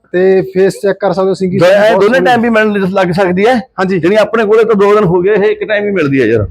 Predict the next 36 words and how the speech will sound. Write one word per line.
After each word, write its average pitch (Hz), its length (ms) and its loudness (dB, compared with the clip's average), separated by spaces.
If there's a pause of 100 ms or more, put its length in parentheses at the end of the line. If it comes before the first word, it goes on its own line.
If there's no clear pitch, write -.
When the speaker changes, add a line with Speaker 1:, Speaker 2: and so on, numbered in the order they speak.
Speaker 1:
ਠੀਕ 196 280 -2
ਆ 143 60 0
ਜੀ। 123 100 -4 (480)
Speaker 2:
ਇੱਕ 180 120 -4
ਟਾਈਮ 226 220 0
ਬਾਲਟੀ 214 300 2
ਦੁੱਧ 247 260 -2
ਦੀ 262 60 -2
ਡੱਕ 220 280 0
ਦਿੰਦੀ 175 200 0
ਆ 151 40 2
ਸੱਤ 175 240 0
ਕਿਲੋ। 151 280 -2 (120)
Speaker 1:
ਠੀਕ 202 280 -2
ਆ 165 40 2
ਜੀ, 139 160 -2
ਠੀਕ 139 240 -6
ਆ 120 40 -4
ਜੀ। 131 60 -8
ਲਓ 160 160 0
ਭਰਾ, 190 200 0
ਹੁਣ 175 180 -2
ਚੋਈ 202 240 0
ਵੀ 254 140 0
ਭਰਾ 247 260 2
ਹੈ 214 140 0
ਨਾ? 262 220 -4
Speaker 2:
ਹਾਂ, 220 120 2
ਹਾਂ, 233 120 2
ਜਮਾ 269 220 0
ਖਾਲੀ 220 320 0
ਆ 202 60 2
ਬਾਈ। 196 160 2 (260)
Speaker 1:
ਹੁਣ 175 140 -4
ਖਾਲੀ 143 280 -2
ਕੀਤੀ 143 160 -8